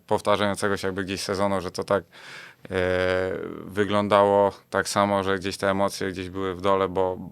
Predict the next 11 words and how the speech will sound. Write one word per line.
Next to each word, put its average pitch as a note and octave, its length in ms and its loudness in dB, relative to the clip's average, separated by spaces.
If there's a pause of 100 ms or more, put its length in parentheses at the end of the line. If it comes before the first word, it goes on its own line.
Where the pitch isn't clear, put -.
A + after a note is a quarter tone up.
(300)
bo F#2+ 200 -6
nawet G2 380 -2
jak, G2 140 -4 (240)
e, F#2 440 -2 (640)
miałem G2 280 2
możliwość F#2+ 680 -6
z, - 260 -10 (800)
z - 60 -20
Katowicami, F#2+ 680 -2
e, F#2 580 -8
zdobyć F2+ 460 -4